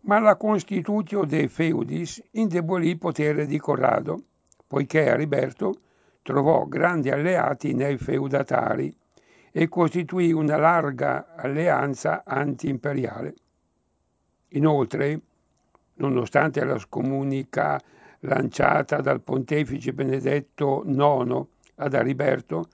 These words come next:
su richiesta dell'imperatore, Milano non si piegò al volere di Corrado.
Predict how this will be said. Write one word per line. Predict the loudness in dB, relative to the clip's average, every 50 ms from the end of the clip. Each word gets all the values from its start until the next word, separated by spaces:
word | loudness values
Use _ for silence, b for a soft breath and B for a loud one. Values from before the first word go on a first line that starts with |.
| b b b b
su | b -6 -2 0
richiesta | 0 0 0 0 0 0 0 0 -2
dell'imperatore, | -4 -4 -4 -6 -6 -6 -4 -4 -4 -2 0 0 0 0 0 -2 -6 -10 _ _ _ _ _ _ _ _ _ _ _ _ _
Milano | -4 -2 0 2 2 2 2 2 2 2 0 0 -2 -4
non | -6 -6 -4 -4 -4
si | -4 -6 -6
piegò | -4 -4 -4 0 2 2 2 0 -2
al | -4 -6 -4
volere | -4 -4 -2 -2 -2 -2 -2 -2 -4
di | -6 -6
Corrado. | -6 -8 -8 -8 -8 -10 -12 -12 -14 -16